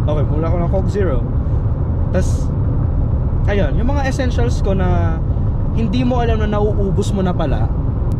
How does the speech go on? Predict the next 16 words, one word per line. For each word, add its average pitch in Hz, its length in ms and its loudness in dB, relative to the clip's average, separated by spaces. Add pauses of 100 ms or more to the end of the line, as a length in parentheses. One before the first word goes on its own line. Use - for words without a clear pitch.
(140)
And 185 160 0
then, 196 160 0
magkiklik 196 420 0
lang 190 140 0
sa 170 180 0
akin, 147 300 0
"Ay, 190 80 0
oo 165 240 0
nga, 202 160 0
no. - 160 0 (160)
Every 147 300 0
week, - 120 0
nag-grocery 139 640 0
kami 131 240 0
ni - 40 -2
Papa." 117 360 0